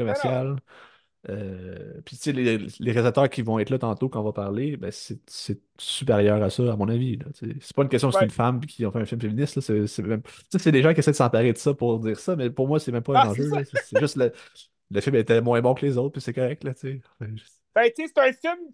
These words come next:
Speaker 1: qui joue au niveau du scénario, tu sais, plus que la réalisation, je trouve, selon moi.
Speaker 2: Oui, absolument, je suis d'accord avec toi.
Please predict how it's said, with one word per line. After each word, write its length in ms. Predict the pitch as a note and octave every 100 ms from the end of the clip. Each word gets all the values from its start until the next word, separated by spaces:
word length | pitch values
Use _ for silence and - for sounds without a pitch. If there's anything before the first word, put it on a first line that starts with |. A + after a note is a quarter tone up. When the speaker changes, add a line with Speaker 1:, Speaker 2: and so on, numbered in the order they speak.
| _
Speaker 1:
qui 220 | - A3+
joue 420 | F#3 B3+ C#4+ C#4+ -
au 120 | A3+
niveau 240 | A3+ A3
du 80 | B3
scénario, 640 | - A3+ G3+ G3 A3+ A#3+ -
tu 120 | -
sais, 40 | G#3
plus 360 | - A3+ B3
que 400 | - G3+ G3+ G#3 G3+ _ D#3+
la 160 | F3+
réalisation, 640 | F3+ G3 F3+ F3 - F#3 F3
je 80 |
trouve, 240 | - F3+ E3+ _ _ _ _ _ _
selon 280 | - G3+ F#2+
moi. 160 | G2 A2+
Speaker 2:
Oui, 200 | A#2+ - -
absolument, 400 | G#2 - A2+ G#2+
je 60 | A2
suis 80 |
d'accord 180 | G#2+ -
avec 100 | G#2+
toi. 160 | G#2+